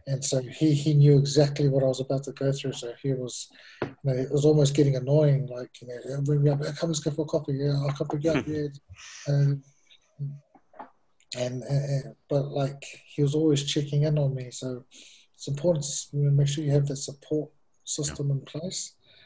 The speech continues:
Speaker 1: Um, and, uh, it doesn't have to be rugby mates. It could be, you know, could be your parents. It could be anyone. It could be, you know, probably, I'll, I'll su-, suggest not your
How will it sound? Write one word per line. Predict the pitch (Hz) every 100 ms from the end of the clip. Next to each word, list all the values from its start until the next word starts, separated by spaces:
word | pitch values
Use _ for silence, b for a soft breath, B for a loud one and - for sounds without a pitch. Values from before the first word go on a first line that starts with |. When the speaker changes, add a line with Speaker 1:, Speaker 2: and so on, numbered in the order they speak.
| _ -
Speaker 1:
Um, | 135 123 120 110 _
and, | 127 123 120 - - - 131
uh, | 135 131
it | 139 - -
doesn't | 156 135
have | 147
to | -
be | 156
rugby | 156 175 180
mates. | 196 196
It | -
could | 165 151
be, | 147
you | 139 135
know, | 139 143 - b b b _ _
could | - 151
be |
your | 131
parents. | - - 185 170 143
It | 143
could | 139
be | 143 143
anyone. | 156 147 131 127
It |
could | - 139 135
be, | 135
you | 131 127 123 - 139
know, | 143 b b b _ _ _
probably, | 170 170 151
I'll, | 147 143 147
I'll |
su-, | 143 143 139
suggest | - 143 139 151 -
not | 156 147 -
your | 135 127 123